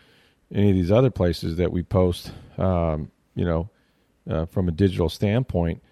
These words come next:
And so people are used to reading, "Hey, uh, go Bucks." And then you turn on the radio. What do you hear? Uh, you see the hosts, they're all wearing game jerseys and, and, you know, hats and,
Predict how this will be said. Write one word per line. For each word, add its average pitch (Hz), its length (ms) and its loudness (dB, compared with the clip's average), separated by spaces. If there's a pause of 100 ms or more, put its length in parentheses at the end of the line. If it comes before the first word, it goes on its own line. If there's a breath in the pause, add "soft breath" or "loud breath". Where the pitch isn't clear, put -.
(320)
And 113 160 0
so 120 360 4 (120)
people 151 260 4
are 123 100 6
used 131 260 0
to 120 60 0
reading, 107 680 -2 (640)
"Hey, 143 500 2 (140)
uh, 98 420 4 (140)
go 127 180 10
Bucks." 135 580 6
And 120 140 2
then 156 80 2
you 156 100 2
turn 160 220 2
on 156 120 4
the 147 80 2
radio. 147 480 2 (180)
What 120 100 0
do 143 60 2
you 131 100 2
hear? 151 340 -2 (520)
Uh, 98 440 4
you 120 140 0
see 139 200 0
the 120 160 4
hosts, 147 580 2 (640)
they're 131 300 6
all 147 180 8
wearing 139 540 2 (240)
game 139 260 4
jerseys 139 600 4
and, 104 420 0
and, 95 460 0
you 107 120 0
know, 95 140 2
hats 131 560 -2
and, 95 260 0